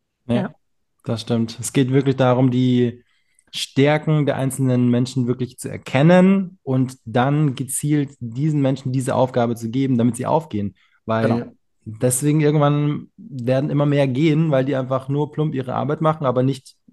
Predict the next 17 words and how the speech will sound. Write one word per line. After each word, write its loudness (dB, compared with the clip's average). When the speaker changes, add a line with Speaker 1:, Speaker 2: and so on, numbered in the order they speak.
Speaker 1:
ihre -2
Stärken 0
ausleben -2
können. -10
Speaker 3:
Genau. 2
Speaker 1:
Da 0
musst -6
du -10
dann -2
was 0
Eigenes -2
machen, -8
ja. -4
Speaker 3:
Ja. -4
Ja. -16
Speaker 1:
Leider, 0
leider. -2